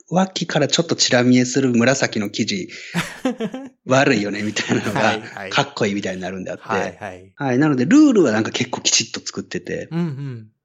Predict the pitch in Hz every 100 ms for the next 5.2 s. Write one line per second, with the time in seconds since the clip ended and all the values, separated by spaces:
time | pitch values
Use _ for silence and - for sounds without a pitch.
0 | _ _ _ 135 131 104 - - 131 135
1 | - 98 95 - 175 190 180 123 101 104
2 | 120 113 127 127 175 131 110 117 - 113
3 | 135 - 98 87 104 101 - - - -
4 | 87 - 107 98 95 92 - - - 95
5 | - 135